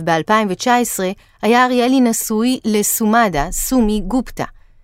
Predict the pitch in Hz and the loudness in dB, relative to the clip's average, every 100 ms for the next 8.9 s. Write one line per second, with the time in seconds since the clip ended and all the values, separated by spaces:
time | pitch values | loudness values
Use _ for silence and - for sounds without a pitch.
0 | _ _ 208 240 - 240 226 214 - 185 | _ _ -2 0 0 0 2 0 0 2
1 | 170 196 233 185 - 226 226 220 180 190 | 2 4 2 0 2 2 2 0 0 -2
2 | 220 190 170 180 262 - - - _ _ | -2 -2 -2 0 -2 -2 -10 -20 _ _
3 | - 240 254 247 320 339 269 240 208 - | 2 2 2 0 2 2 2 0 0 0
4 | 226 208 254 180 151 - _ _ _ - | 2 2 0 0 -6 -10 _ _ _ 0
5 | 202 190 196 - 262 285 262 208 170 156 | 2 2 -2 0 2 4 2 0 0 -2
6 | 196 240 _ _ - 202 247 226 180 165 | -2 -8 _ _ -2 2 2 0 -4 -4
7 | 147 - 269 269 226 - 190 185 220 202 | -4 0 2 2 0 -2 -2 0 2 2
8 | 151 - 175 185 - 139 - - - | -2 -2 -2 -2 -4 -8 -8 -10 -10